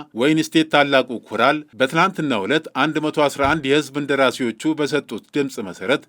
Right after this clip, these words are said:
ሰባ አንዱ የዛንዳን ሻታርን ከስልጣን መባረር ሲደግፉና አርባ ያህሉ ደግሞ በስልጣናቸው እንዲቀጥሉ ድምፅ መስጠታቸውን የፓርላማው መግለጫ አስታውቋል። ከቀናት በፊት ከሀምሳ በላይ የህግ አውጪው አባላት ዛንዳ ሻንታር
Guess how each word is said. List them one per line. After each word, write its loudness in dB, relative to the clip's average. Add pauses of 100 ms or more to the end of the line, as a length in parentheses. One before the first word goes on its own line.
ሰባ 2
አንዱ -2 (180)
የዛንዳን 2
ሻታርን 2
ከስልጣን -4
መባረር 0
ሲደግፉና -2 (460)
አርባ 2
ያህሉ 4 (100)
ደግሞ -4 (100)
በስልጣናቸው -2
እንዲቀጥሉ -6 (200)
ድምፅ -2
መስጠታቸውን -6 (280)
የፓርላማው 2
መግለጫ -10 (200)
አስታውቋል። -12 (420)
ከቀናት 4
በፊት -2
ከሀምሳ 0
በላይ 2
የህግ -2
አውጪው 0
አባላት 2 (300)
ዛንዳ 0 (100)
ሻንታር 2